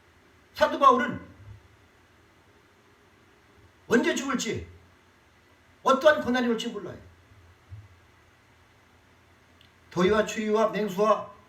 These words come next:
자기를 죽이려고 하는 많은 사람들이 있었고 가는 곳마다 핍박을 당하고 핍박과 환난, 건강이 모든 것이 그랬습니다.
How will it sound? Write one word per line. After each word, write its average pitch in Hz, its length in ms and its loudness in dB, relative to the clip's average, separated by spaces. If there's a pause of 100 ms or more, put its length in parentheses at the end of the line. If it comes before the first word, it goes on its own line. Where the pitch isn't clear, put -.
(140)
자기를 185 340 -2
죽이려고 180 360 -8
하는 170 160 -6
많은 254 200 -8
사람들이 233 360 -8
있었고 190 360 -10 (600)
가는 185 180 -2
곳마다 170 300 -4
핍박을 226 340 -10
당하고 113 260 -12 (4000)
핍박과 160 840 -4 (100)
환난, 151 420 -6 (560)
건강이 147 480 -2 (420)
모든 240 220 -8
것이 247 200 -10
그랬습니다. 214 380 -16